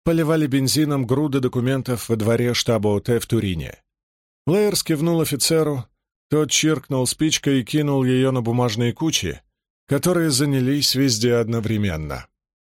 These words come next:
Генерал с большим интересом смотрел, как горят документы. Пина тоже. Что за важные тайны они хранили, заставившие Лейерса покинуть постель Долли в три часа ночи,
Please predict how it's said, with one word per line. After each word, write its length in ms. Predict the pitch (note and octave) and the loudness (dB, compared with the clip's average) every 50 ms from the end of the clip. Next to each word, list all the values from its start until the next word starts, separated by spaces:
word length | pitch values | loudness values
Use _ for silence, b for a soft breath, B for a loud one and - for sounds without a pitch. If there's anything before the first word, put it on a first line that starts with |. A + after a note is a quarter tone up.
| _ _ _ _ _ _ _ _ _ _ _ _ _ _ _ - | _ _ _ _ _ _ _ _ _ _ _ _ _ _ _ -6
Генерал 560 | A2 G2+ G#2+ A#2 A#2 A#2 A2+ A#2+ B2+ B2 A#2 | -2 0 0 2 2 2 2 2 2 0 0
с 80 | G2 G2 | 0 0
большим 560 | G2 A2+ A2+ G2+ - - D3+ D3+ D3+ D3+ D3 | 0 0 0 0 0 0 0 0 0 0 -2
интересом 640 | C#3 C3 - C3+ B2+ C3 C3 B2+ B2 - - B2 A#2 | -2 0 0 0 0 0 0 -2 -2 -2 -2 -2 0
смотрел, 800 | - - - A2 G#2+ F#2+ - A#2 A#2 A#2 A#2 A2+ A2 G2+ G2 _ _ _ _ _ _ _ _ _ | -2 -2 0 -2 -2 -2 -2 -2 0 0 0 0 -2 -4 -8 _ _ _ _ _ _ _ _ _
как 300 | - C#3 C3+ A#2+ G#2+ G#2 | -2 0 0 0 -2 0
горят 480 | A2 A#2+ A#2 A2+ A2+ A2 G#2 G2 F2+ | 0 0 2 2 0 0 0 -2 -2
документы. 960 | E2+ G#2 F#2+ - - G2 F#2+ F#2+ F2+ E2 C#2+ C#2 B1 - - B1 G1+ - - _ _ _ _ _ _ _ _ _ _ _ _ _ - | -2 -4 -4 -2 0 0 0 0 0 0 -2 -6 -8 -8 -8 -8 -8 -10 -12 _ _ _ _ _ _ _ _ _ _ _ _ _ -2
Пина 320 | - D3+ D3 C#3 C3+ B2 | 0 0 2 2 0 -2
тоже. 480 | - - G2 F2 D2+ D2 C#2+ B1 A#1+ - _ _ _ _ _ _ _ _ _ _ _ _ _ _ _ _ _ _ _ _ _ _ _ _ _ _ _ _ - | -4 -4 -4 -4 -2 -4 -6 -8 -10 -12 _ _ _ _ _ _ _ _ _ _ _ _ _ _ _ _ _ _ _ _ _ _ _ _ _ _ _ _ -4
Что 320 | - - - C#3 D3 D3+ | -2 0 0 0 0 2
за 160 | C3+ B2+ D3 | 2 2 2
важные 380 | C3+ C#3+ D3 B2+ B2 C#3 C3+ B2+ | 2 0 0 0 0 -2 -2 -2
тайны 300 | - D3 C#3+ C3 A#2 G#2 | -2 -2 -2 -2 -2 -2
они 220 | F#2+ F#2 F#2 F2+ | -2 -2 -2 -4
хранили, 680 | - - G2 F#2 F#2 F2+ F2+ F2 E2 D#2 C2+ A#1+ - - _ _ _ _ _ _ _ - - | -4 -4 -4 -2 -2 0 0 0 -2 -2 -4 -8 -10 -14 _ _ _ _ _ _ _ -4 -2
заставившие 840 | F#2+ A#2 B2+ A#2 - - C#3+ C3+ A#2+ B2 - - - A#2+ A2 A2 | 0 0 0 0 0 0 -2 -2 -2 -2 -2 -2 0 0 2 2
Лейерса 560 | A2 A#2 B2 B2+ B2 A#2+ A2+ - - - G#2+ | 2 2 2 2 2 0 0 0 -2 -2 -4
покинуть 560 | - - A2 G2+ - - B2+ B2 A2+ - - | -4 -4 -4 -4 -2 -2 -2 -2 -2 -4 -4
постель 460 | - A2 G2+ - - - A#2 A2 G#2 F#2+ | -2 -2 0 0 0 0 0 0 0 0
Долли 360 | F#2 A2+ A#2+ A#2 A2 G#2+ G#2 | 0 0 0 0 0 -2 -2
в 80 | - | -4
три 260 | - - - A#2+ B2 A#2 | -4 -2 0 0 2 0
часа 380 | - - G#2+ F#2+ - A2 G#2 G2+ | 0 0 0 0 0 0 -2 -2
ночи, 540 | G#2 A#2 A#2 A2 - - - A#1 - - | -2 -2 -2 -2 -2 -4 -4 -6 -14 -16